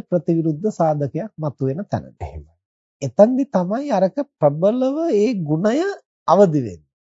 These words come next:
Speaker 1: දැන් උදාහරණයක් හැටියට අර අතීතේ ලංකාවේ හිටපු, අ, එක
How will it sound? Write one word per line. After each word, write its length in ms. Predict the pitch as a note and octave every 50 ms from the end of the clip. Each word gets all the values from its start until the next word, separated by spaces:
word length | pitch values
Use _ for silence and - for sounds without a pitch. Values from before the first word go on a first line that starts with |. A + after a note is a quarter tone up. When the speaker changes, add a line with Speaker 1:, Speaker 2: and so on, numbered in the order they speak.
| _ -
Speaker 1:
දැන් 180 | B2 A#2 A2 A2+
උදාහරණයක් 640 | A#2 A#2 A#2+ A#2 A#2 B2 A#2 A#2 A#2 A#2 A2 G#2
හැටියට 480 | - - A2 - - A2+ A2 G#2+ - - G3 G3+ F#3+ F3 - _ _ _ _ _ _ _ _ _ _ _
අර 140 | C3+ B2 B2 A#2+ A#2 A2+ A2+ - - _ _
අතීතේ 520 | - A#2+ A#2 - C3+ C3 B2 A#2+ - B2+
ලංකාවේ 600 | A#2 A#2 A2+ A#2+ A#2+ - - C3 B2+ B2+ B2+ B2+ A2+
හිටපු, 460 | B2 - - - A#2+ A2+ - D3 C#3 B2+ A#2+ - - _ _ _ _ -
අ, 80 | C3 A#2+ A#2 A2+ A2+ A#2
එක 240 | - B2 A2+ -